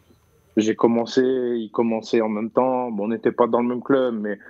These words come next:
on pouvait se voir, euh, en, dans des entraînements. On s'accompagnait quand on combattait dans le coin.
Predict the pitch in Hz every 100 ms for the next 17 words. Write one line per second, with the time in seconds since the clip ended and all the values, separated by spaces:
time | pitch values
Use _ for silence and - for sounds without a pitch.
0 | - - 113 101 107 110 107 110 104 107
1 | 107 107 107 107 107 104 104 101 - 120
2 | 127 131 123 - _ _ _ _ _ -
3 | 101 107 - 107 107 113 107 - 107 110
4 | 107 101 - 107 107 101 127 127 120